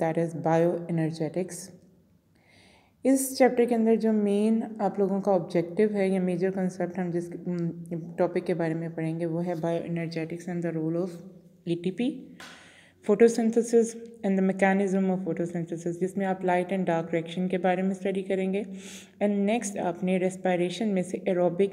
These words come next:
and anaerobic respiration जो टॉपिक है वो करना है।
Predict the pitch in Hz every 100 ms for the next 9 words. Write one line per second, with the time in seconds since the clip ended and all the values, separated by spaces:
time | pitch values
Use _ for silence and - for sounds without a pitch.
0 | - 180 185 - - - - - 240 240
1 | 226 202 170 185 185 185 185 175 170 175
2 | 180 170 175 165 175 170 190 160 160 160
3 | 180 185 196 220 -